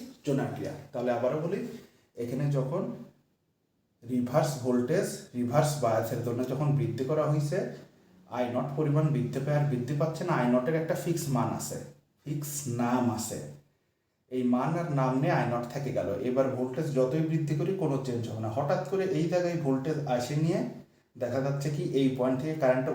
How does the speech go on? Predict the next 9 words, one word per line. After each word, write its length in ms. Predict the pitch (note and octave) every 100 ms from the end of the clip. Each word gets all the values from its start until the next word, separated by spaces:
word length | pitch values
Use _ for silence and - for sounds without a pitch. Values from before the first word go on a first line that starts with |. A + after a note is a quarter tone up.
| D#3+
অতিরিক্ত 360 | E3 D3 A#2 - B2+
হারে 140 | B2 A#2
বাড়তেছে। 420 | - - G2+ G2+ - - _ -
তখন 220 | G#2 - D#3
এই 60 | E3+ -
পিএন 260 | B2+ A#2+ B2 A#2+
জংশনটা 440 | A#2 - C3+ C#3 C#3+
আর 60 | A#2
অর্ধপরিবাহী 580 | A2 B2+ C3+ C3+ C3